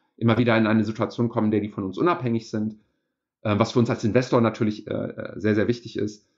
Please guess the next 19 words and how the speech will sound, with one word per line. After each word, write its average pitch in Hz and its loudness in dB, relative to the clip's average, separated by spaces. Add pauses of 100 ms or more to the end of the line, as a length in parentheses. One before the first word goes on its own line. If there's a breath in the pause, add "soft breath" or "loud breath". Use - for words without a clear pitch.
(360)
Ähm, 107 4
und 117 4
haben 123 2
dann 107 2
dabei 107 2
geholfen, 101 -2
äh, 92 -4
nicht 107 -6
nur 110 2
die 101 0
Leute 107 2
zu - -18
finden, 175 0
sondern 110 2
auch - 0
in 107 -2
die 107 0
Position 104 -6
reinzubringen, 113 0